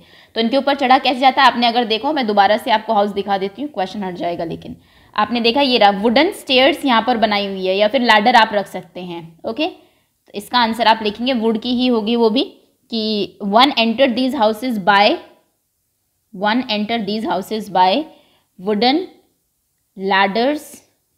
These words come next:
या फिर स्टेयर्स। ओके,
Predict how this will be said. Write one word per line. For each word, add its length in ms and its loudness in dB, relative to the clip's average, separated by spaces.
या 260 0
फिर 240 -4
स्टेयर्स। 800 -10
ओके, 220 -8